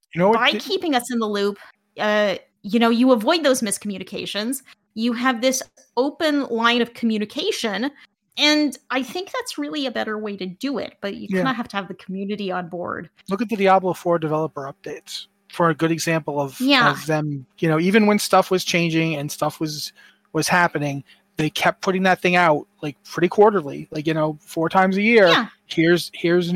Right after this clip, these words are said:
Speaker 1: here's what we can tell you now."
Speaker 2: And
Speaker 1: And it kept
Speaker 2: and it
Speaker 1: people, you know,
Speaker 2: wasn't
Speaker 1: I'm stopping
Speaker 2: it
Speaker 1: so you can
Speaker 2: wasn't
Speaker 1: talk.
Speaker 2: a small,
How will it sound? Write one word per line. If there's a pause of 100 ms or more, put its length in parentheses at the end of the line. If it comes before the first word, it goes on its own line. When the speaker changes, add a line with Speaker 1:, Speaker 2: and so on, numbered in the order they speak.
Speaker 1:
here's
what
we
can
tell
you
now."
Speaker 2:
And (460)
Speaker 1:
And
it
kept
Speaker 2:
and
it
Speaker 1:
people,
you
know,
Speaker 2:
wasn't (300)
Speaker 1:
I'm
stopping
Speaker 2:
it
Speaker 1:
so
you
can
Speaker 2:
wasn't
Speaker 1:
talk.
Speaker 2:
a
small,